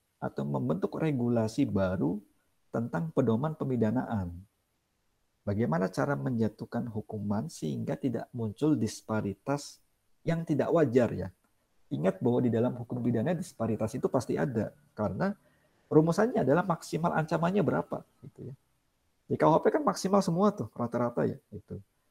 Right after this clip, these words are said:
Di beberapa undang-undang mulai ada minimal, tapi jaraknya kejauhan,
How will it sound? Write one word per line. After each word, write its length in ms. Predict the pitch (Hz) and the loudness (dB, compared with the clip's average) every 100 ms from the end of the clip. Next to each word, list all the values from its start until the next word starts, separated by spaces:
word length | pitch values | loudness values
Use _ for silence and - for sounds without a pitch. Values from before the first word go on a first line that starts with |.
| _ _ | _ _
Di 80 | 127 | -2
beberapa 340 | 120 135 135 151 | 2 2 2 2
undang-undang 540 | 143 143 147 185 180 | 2 0 0 0 0
mulai 240 | 170 180 | 2 2
ada 160 | 135 127 | 0 0
minimal, 500 | 131 127 131 156 - - | -2 -2 -2 -2 -2 -2
tapi 720 | 160 147 _ _ _ 90 85 | -4 -4 _ _ _ -2 2
jaraknya 480 | 123 120 131 151 156 | 2 2 0 -4 -2
kejauhan, 640 | 135 117 120 - 107 92 | 2 2 0 -2 -4 -4